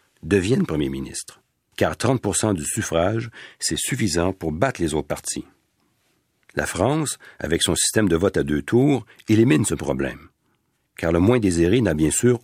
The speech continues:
aucune chance au deuxième tour. Mais le système français n'est pas parfait non plus, car il peut conduire à des aberrations, et en plus, un tel système à deux tours coûte très cher. Alors,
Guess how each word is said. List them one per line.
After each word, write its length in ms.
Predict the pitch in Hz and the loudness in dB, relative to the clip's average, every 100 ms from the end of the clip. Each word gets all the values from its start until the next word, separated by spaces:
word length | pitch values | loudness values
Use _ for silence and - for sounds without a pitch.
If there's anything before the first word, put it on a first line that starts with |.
| - | 0
aucune 240 | 131 101 | 2 4
chance 360 | 95 156 117 85 | 2 2 0 0
au 60 | |
deuxième 300 | 76 71 69 | -2 -2 -2
tour. 220 | - - - _ _ _ _ _ _ _ - - - | -4 -10 -18 _ _ _ _ _ _ _ -20 -14 0
Mais 120 | 104 | 4
le 80 | 123 | 4
système 240 | - 120 | 2 0
français 360 | - 104 90 139 | 0 -2 0 2
n'est 120 | 107 | 2
pas 100 | 92 | 2
parfait 280 | - 80 92 | -2 2 2
non 160 | 78 | 2
plus, 400 | - 87 98 151 - - | 0 2 2 2 -6 -12
car 140 | - 82 | -2 -2
il 80 | 80 | 0
peut 120 | 110 | 0
conduire 440 | 98 71 92 90 | 0 2 2 2
à 40 | 73 | 2
des 180 | 73 | 2
aberrations, 720 | 110 120 92 73 - 76 85 - - - - | 2 2 0 -2 -2 -2 -2 -4 -10 -12 0
et 120 | 107 | 2
en 100 | 87 | 2
plus, 360 | - 98 - - | 2 0 0 -4
un 80 | 85 | -4
tel 180 | - 104 | 0 0
système 400 | - - 117 101 | 0 0 2 2
à 60 | 78 | 2
deux 140 | 73 | -2
tours 340 | - 104 98 | 2 2 2
coûte 180 | - 98 | -2 -2
très 200 | - 80 | 0 -2
cher. 380 | - 67 - - _ _ _ _ _ _ _ _ _ _ - - - | 0 -4 -6 -18 _ _ _ _ _ _ _ _ _ _ -20 -16 -4
Alors, 480 | 95 107 85 - | 0 2 0 -4